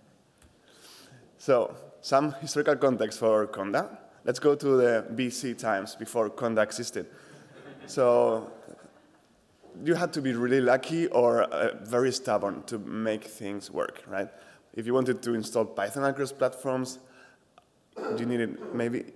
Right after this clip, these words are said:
user permissions because the default paths were going to, like, uh, the admin places.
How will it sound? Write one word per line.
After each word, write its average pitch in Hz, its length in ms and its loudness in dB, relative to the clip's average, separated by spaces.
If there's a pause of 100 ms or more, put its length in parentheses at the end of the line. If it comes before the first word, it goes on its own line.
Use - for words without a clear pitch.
user 123 220 -6
permissions 151 560 2
because 123 420 0
the 113 120 -6
default 110 380 -4
paths 98 300 -2 (140)
were 107 420 -2 (240)
going 113 240 0
to, 107 320 -6
like, 98 240 -2 (240)
uh, 101 200 -6
the 95 220 -8
admin 151 320 -2
places. 170 480 -2